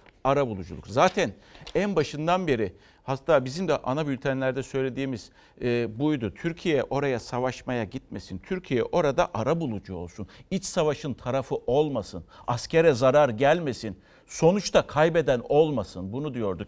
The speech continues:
En önemlisi de oraya gidecek vatandaşlarımızın, askerlerimizin can güvenliğiydi. He, bunu diyorduk ki bu noktaya gelin. Ama çıkıp da gerçek olan bir şeyi de yok saymak, onu y-,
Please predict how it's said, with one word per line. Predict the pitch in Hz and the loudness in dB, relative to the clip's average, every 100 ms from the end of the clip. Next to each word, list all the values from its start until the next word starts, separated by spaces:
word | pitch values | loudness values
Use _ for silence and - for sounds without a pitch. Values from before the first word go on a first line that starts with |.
| - | 0
En | 165 | 2
önemlisi | 160 151 151 - | 0 -2 -6 -2
de | 190 113 - - | 0 0 -4 -4
oraya | 139 151 147 | -2 2 2
gidecek | 127 135 139 202 - - - | 0 -4 -4 -4 -6 -14 -2
vatandaşlarımızın, | 113 131 127 127 120 127 127 123 117 | -2 0 0 0 -2 -6 -6 -6 -6
askerlerimizin | 113 113 - 123 123 135 160 120 | -8 -6 -4 -4 -4 -8 -8 -4
can | 113 127 | -2 -2
güvenliğiydi. | 107 95 82 80 78 - _ _ | -4 -8 -8 -10 -14 -16 _ _
He, | 127 | -2
bunu | 123 175 202 | 0 -2 0
diyorduk | 180 139 151 - | 2 2 0 -6
ki | 185 160 | -2 0
bu | 196 | 2
noktaya | 185 - 131 113 | 0 0 0 0
gelin. | 95 95 78 - - | -2 -6 -8 -16 -8
Ama | - 175 165 | -2 0 0
çıkıp | - 262 - | -4 -8 6
da | 165 101 - - _ | 6 6 0 -20 _
gerçek | 143 139 - 208 | 4 4 2 2
olan | 196 160 120 110 | 4 4 4 0
bir | 117 | -4
şeyi | - 151 196 | -4 -4 4
de | 180 208 - - _ | 6 6 2 -16 _
yok | 110 156 240 - | 6 8 8 6
saymak, | 185 135 107 - - - _ | 4 4 2 -6 -16 -20 _
onu | 139 190 208 208 - | 4 8 8 6 0
y-, | 120 | -4